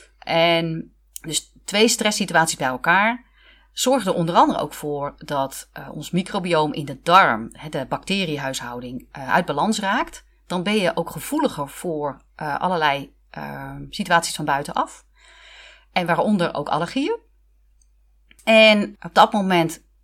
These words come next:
eh, als het dan binnenkomt, dan is die impact even groter. En dan kan het brein dus denken van, "Oh, wacht, dit was, dit is wel heel gevaarlijk, want je, je gaf er een reactie op." En zo simpel kan het zijn. En dat bleek later ook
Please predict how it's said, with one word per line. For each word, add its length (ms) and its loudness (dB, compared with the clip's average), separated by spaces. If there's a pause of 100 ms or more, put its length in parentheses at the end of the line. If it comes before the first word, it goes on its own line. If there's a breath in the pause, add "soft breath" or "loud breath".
(220)
eh, 380 -14
als 100 -6
het 120 -8
dan 160 6
binnenkomt, 720 2 (340)
dan 220 -4
is 140 -4
die 100 -10
impact 480 -2
even 180 -8
groter. 440 -6 (280)
En 140 4
dan 280 0
kan 180 6
het 120 2
brein 300 2
dus 340 -4 (140)
denken 360 -4
van, 280 -10 (100)
"Oh, 140 -2
wacht, 180 -20 (400)
dit 140 -16
was, 120 -10
dit 160 -16
is 100 -16
wel 100 -6
heel 180 6
gevaarlijk, 420 -2
want 160 -6
je, 300 -8
je 100 -2
gaf 180 0
er 80 -6
een 80 -4
reactie 440 -2
op." 160 -18
En 80 -12
zo 100 -4
simpel 380 2
kan 140 -6
het 120 -10
zijn. 340 -8
En 80 -8
dat 140 -2
bleek 280 4
later 380 2
ook 380 -6